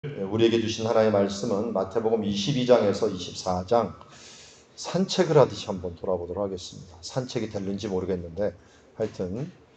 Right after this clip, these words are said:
아, 성경 배경과 함께하는 우리 이십이 장, 이십사 장까지의 산책을 짧게나마 한번 돌아보도록 하겠습니다. 어, 최근에 우리 보는 것이 이제 다음, 다음 주가 되면 고난주간이 되는데요. 고난주간에 앞서서,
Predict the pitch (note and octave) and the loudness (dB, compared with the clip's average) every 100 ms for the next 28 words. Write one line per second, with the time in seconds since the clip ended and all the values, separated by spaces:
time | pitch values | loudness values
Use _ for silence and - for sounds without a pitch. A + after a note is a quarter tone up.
0 | _ _ - F2+ F2 - B2+ A#2+ A#2 A2 | _ _ -14 -12 -8 -2 0 4 4 4
1 | G#2 A2 G#2+ G#2 G2+ F#2+ - F#2 G2 B2 | 2 2 4 2 0 -4 -2 -2 -2 -4
2 | D3 - G2 - G#2+ G2+ A2 F#2+ F2 F#2+ | -6 -10 -10 -8 -6 -6 -8 -8 -6 -6
3 | G2 G2+ - F#2+ G2 F#2+ F#2+ - F#2 G2 | -6 -8 -10 -6 -4 -4 -4 -4 -4 -6
4 | - B2+ B2+ - F#2 A2 F#2+ - - - | -4 -6 -6 -6 -2 -2 -4 -16 -20 -10
5 | G2+ F#2 G2 F#2 F2+ F2 F2+ F2 G2 F#2+ | -10 -6 -8 -6 -8 -8 -8 -4 -2 -2
6 | F2 F2 F2+ A#2 G#2+ - E2+ G2 F2+ - | -2 -4 -4 -2 -2 -4 -8 -6 -8 -10
7 | - - - - - - G#2+ G2+ G2+ G2 | -18 -18 -18 -20 -18 -6 -4 -2 -2 -4
8 | G2 - - - D#3+ E3 C3+ A2 C3 A2 | -8 -12 -10 -2 4 8 8 6 0 0
9 | A#2 A#2 A2 - A#2 G#2 F#2 - F#2+ F#2+ | 0 2 0 0 -2 -4 -6 -14 -18 -6
10 | G#2+ A2+ B2 A#2+ A2+ A#2 A2+ G#2+ A2+ - | 2 4 8 8 8 4 4 4 2 0
11 | A2 A2+ G#2+ G#2 G#2+ G2 F#2 F2+ G#2+ B2 | 0 0 0 0 0 -4 -6 -4 -2 -4
12 | - - - - A2+ A2 A2+ G#2 G#2+ G#2+ | -6 -20 -20 -8 0 0 0 2 4 4
13 | G#2+ F#2 F2+ - B2 G#2 G2 G#2+ | 2 0 -2 0 2 2 2 2